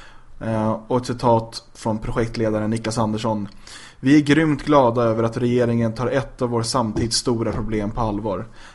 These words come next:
Att projektet Antirasism på schemat rimmar väl med den analys som återfinns i regeringens utredning, ledd av Bengt Westerberg, ser vi som positivt och nödvändigt."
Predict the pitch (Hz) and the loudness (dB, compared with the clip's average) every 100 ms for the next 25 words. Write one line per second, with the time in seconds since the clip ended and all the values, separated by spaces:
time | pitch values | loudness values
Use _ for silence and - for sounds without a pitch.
0 | - 123 - 139 151 143 - 131 123 135 | -6 -2 2 4 4 2 0 0 2 2
1 | 123 123 120 123 120 127 113 131 117 110 | 2 0 0 -2 -2 -4 -2 2 2 0
2 | 110 - 120 117 113 117 117 113 117 113 | -4 -4 -2 2 2 2 2 2 0 0
3 | 107 110 110 110 107 117 117 113 107 - | -2 -2 0 0 0 -2 -2 -2 -6 -6
4 | 107 110 113 113 113 110 110 123 117 117 | -6 -4 -2 0 0 -2 -2 -4 -4 -2
5 | 120 117 101 - 107 117 113 104 113 113 | -2 -2 -4 -6 -4 -2 -2 -2 -2 -2
6 | 117 113 110 113 110 110 - - - - | -2 -2 -2 -2 -2 -4 -16 -20 -18 -8
7 | - 117 123 117 117 117 113 - 107 - | -2 0 0 0 -2 -4 -6 -6 -8 -6
8 | 101 110 101 92 87 - - | -6 -4 -6 -10 -12 -14 -20